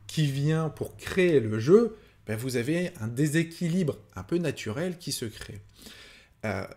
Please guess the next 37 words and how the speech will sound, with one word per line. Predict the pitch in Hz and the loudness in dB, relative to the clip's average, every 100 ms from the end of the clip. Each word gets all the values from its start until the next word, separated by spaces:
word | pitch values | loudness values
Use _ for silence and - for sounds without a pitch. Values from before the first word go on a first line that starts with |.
| _ _ _ | _ _ _
ce | - 143 | -4 4
déséquilibre, | 196 214 214 226 262 - | 4 4 0 2 2 2
est-ce | 185 196 | -2 0
qu'il | 160 | 0
est | 180 | 2
négatif ? | 190 139 120 113 104 - _ - | 2 0 -2 -2 -10 -12 _ 0
Pas | 202 | 2
nécessairement. | 175 156 170 - 202 196 180 - - | 2 -2 -4 -6 -6 -6 -8 -14 -10
En | 226 | -6
fait, | 226 226 | -4 -4
il | 147 | -2
faut | 143 | -4
plutôt | 170 190 180 | -2 -2 0
voir | 143 127 | 0 -2
ça, | - - 117 202 - _ _ _ - _ | -4 -2 -2 -2 -8 _ _ _ -20 _
à | - 101 | -8 -4
mon | 113 | -4
sens, | 139 247 240 - - - - - | -2 -2 -2 -2 -10 -20 -16 0
comme | 165 | 2
un | 131 | 2
changement | - - 147 151 180 208 | -2 0 2 2 2 0
de | |
vision. | 143 139 117 98 98 - - - - _ _ - | 0 -2 -2 -4 -6 -16 -20 -20 -20 _ _ 2
Là | 185 262 | 6 6
où | 240 | 6
on | 208 | 4
pouvait | 160 190 175 | 4 2 2
croire | - 165 175 151 - | 2 -2 -2 -4 -2
que | 135 | 0
le | 113 | 0
studio | - 147 131 160 170 135 | -2 -4 2 4 6 6
allait | 120 127 | 6 4
être | 143 | 4
créé | - - 143 156 | 0 -4 2 2
de | 143 | 2
toutes | 107 - - - | -2 -4 -6 -6
pièces | - 139 202 - - | 4 6 6 0 -10